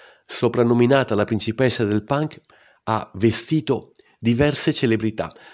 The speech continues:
tra cui Jackie Onassis, Elizabeth Taylor, Freddie Mercury, Bianca Jagger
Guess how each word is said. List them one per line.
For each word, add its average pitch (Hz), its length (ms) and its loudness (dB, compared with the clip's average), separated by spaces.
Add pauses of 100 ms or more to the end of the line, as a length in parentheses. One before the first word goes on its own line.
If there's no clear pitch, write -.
(140)
tra 123 180 -2
cui 120 300 2
Jackie 113 460 2
Onassis, 107 680 -4 (260)
Elizabeth 104 720 0
Taylor, 101 480 -2 (280)
Freddie 113 420 2
Mercury, 92 580 -4 (180)
Bianca 113 440 0
Jagger 95 640 -2